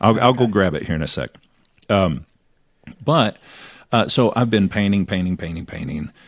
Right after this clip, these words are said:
And then when I start getting tired of that, then I'll go back to the charcoal portraits, and I, I can bust one of those out in about four hours.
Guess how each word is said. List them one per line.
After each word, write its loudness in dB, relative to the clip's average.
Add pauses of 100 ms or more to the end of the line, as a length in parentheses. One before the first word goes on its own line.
(300)
And 2
then -2 (400)
when 0
I 0
start -2
getting 0
tired 2
of 0
that, 2
then 0 (100)
I'll -4
go -2
back -2
to -4 (580)
the 0
charcoal -2
portraits, -4
and -4
I, -2
I 2
can 0
bust -2
one 2
of 2
those -2
out -2
in -6
about -6
four -8
hours. -10